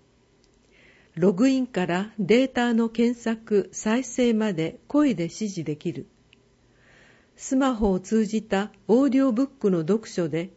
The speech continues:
視覚障害の有無に関係なく、同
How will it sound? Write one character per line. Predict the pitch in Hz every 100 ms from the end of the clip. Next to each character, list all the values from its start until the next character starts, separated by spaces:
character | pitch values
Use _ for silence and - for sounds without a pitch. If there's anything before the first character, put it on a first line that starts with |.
| _ _ _ _
視 | - -
覚 | 269 269 277
障 | - 285 262
害 | 214 180
の | 165 165 -
有 | 247
無 | 254
に | 214 160
関 | - 202 226
係 | 226 208
な | 196 196
く、 | - 165 - _ _ - - _ _
同 | 196